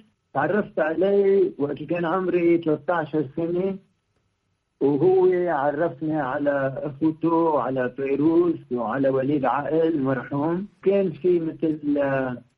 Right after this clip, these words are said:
رحلة حلوة بالموسيقى، حتى إنه الياس كان أول شخص بيعرفني على ال-، البوكي ووكي الأمريكاني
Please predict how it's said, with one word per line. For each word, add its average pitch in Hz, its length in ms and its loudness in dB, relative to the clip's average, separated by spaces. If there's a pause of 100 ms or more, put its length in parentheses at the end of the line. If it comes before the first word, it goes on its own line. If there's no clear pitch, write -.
(140)
رحلة 165 420 -2
حلوة 170 440 2
بالموسيقى، 143 920 0 (120)
حتى 156 400 -6
إنه 156 600 2
الياس 175 500 2 (560)
كان 156 200 -2
أول 185 440 2
شخص 175 360 -2
بيعرفني 147 640 -4
على 143 380 -2
ال-، 139 380 -2 (300)
البوكي 170 460 2
ووكي 165 280 2
الأمريكاني 135 840 -4